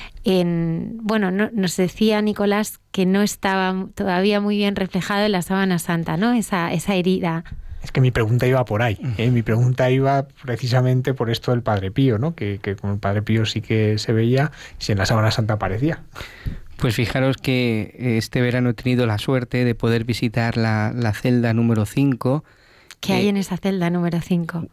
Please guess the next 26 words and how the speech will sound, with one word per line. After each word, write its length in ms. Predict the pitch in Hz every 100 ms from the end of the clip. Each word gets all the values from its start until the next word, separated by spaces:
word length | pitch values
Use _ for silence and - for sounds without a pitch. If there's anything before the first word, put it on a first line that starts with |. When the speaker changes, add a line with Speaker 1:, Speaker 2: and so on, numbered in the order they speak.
| -
Speaker 3:
En 240 | 123 113
esa 200 | 117 110
celda 300 | 117 131 117
número 300 | 123 120 117
cinco 320 | 110 131 120 113
fue 180 | 139
donde 460 | 123 123 120 120 113 - _ _
se 240 | - 117
pensó, 600 | 107 110 101 - 135 196 - _ _ -
eh, 320 | - 113 117 120
en 80 |
el 160 | 104 101
hospital. 540 | 101 - 101 135 160 -
Ahí 200 | 113 120
se, 280 | 110 139 113
se 140 | 131
reunía 340 | 110 110 117 113
Padre 300 | 117 117 110
Pío 300 | 127 123 123
con, 360 | - 117 110 - - - - _ _
con 220 | - 117
unos, 600 | 117 120 120 113 113 -
con 160 | - 113
unos 240 | 113 117
cuantos, 800 | - 120 110 117 113 113 113 -
eh, 640 | - 120 117 117 117 -